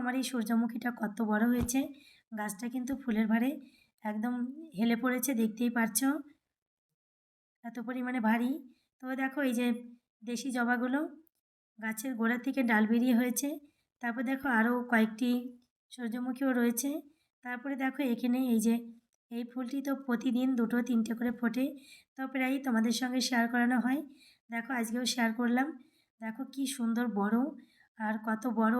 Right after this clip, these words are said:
আর কত সুন্দর কালার দেখতেই পাচ্ছ। তো এই গাছটি কিন্তু আমি, আমি নিজেই হাতে ডাল কাটিং থেকে চারা তৈরি করেছি। তো দেখো এখানে রয়েছে কিছু নয়নতারা, ভীষণই সুন্দর দেখতে নয়নতারাগুলো। এগুলো কিন্তু সবই আমার পুরনো গাছ,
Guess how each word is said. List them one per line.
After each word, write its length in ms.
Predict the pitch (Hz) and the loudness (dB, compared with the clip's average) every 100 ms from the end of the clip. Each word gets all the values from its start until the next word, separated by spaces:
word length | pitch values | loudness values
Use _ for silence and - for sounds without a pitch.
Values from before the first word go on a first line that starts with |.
| 233 | 4
আর 80 | 233 220 | 2 -2
কত 120 | 208 233 | -2 -2
সুন্দর 240 | 247 233 233 | 0 0 2
কালার 240 | 208 208 220 196 | 2 2 2 0
দেখতেই 280 | 202 233 233 | 2 0 4
পাচ্ছ। 220 | 220 220 269 302 - _ _ _ 262 | 2 0 -4 -6 -12 _ _ _ -8
তো 20 | 262 | -4
এই 60 | 269 262 | -2 -2
গাছটি 240 | 254 - 262 | -4 -4 -4
কিন্তু 180 | 254 254 220 | 0 2 4
আমি, 160 | 226 226 220 226 _ _ | 6 4 0 -12 _ _
আমি 100 | 226 226 | -4 0
নিজেই 240 | 240 254 247 | 0 0 0
হাতে 220 | 247 240 240 233 - - _ _ _ | 0 0 0 0 -10 -20 _ _ _
ডাল 300 | 220 226 220 220 | -10 -4 -2 -2
কাটিং 180 | 240 262 254 | -4 -2 -2
থেকে 140 | 262 262 | -2 0
চারা 160 | 233 220 233 | 2 2 2
তৈরি 160 | 240 240 | 2 2
করেছি। 320 | 247 254 294 320 - _ _ _ 247 | 0 -2 -4 -8 -12 _ _ _ -12
তো 40 | 240 | -8
দেখো 180 | 247 254 285 | -6 -4 -2
এখানে 220 | 226 240 240 | 0 2 2
রয়েছে 240 | 240 240 254 240 | 2 0 -2 -4
কিছু 180 | 226 240 226 | 0 2 4
নয়নতারা, 460 | 202 220 214 247 311 - _ _ _ _ _ _ - | 4 2 2 -2 -2 -12 _ _ _ _ _ _ -12
ভীষণই 360 | 247 254 294 302 | -10 -6 -4 -2
সুন্দর 240 | 277 247 254 233 | -2 0 2 2
দেখতে 220 | 233 233 247 | 0 0 2
নয়নতারাগুলো। 580 | 226 220 233 233 233 285 330 - _ _ _ | 4 4 4 2 2 0 -4 -14 _ _ _
এগুলো 260 | 262 277 285 | -10 -8 -8
কিন্তু 160 | 285 277 285 | -8 -4 -2
সবই 240 | 269 220 247 | 0 2 2
আমার 160 | 240 254 247 | 0 0 0
পুরনো 280 | 226 226 233 | 2 4 4
গাছ, 180 | 240 | 2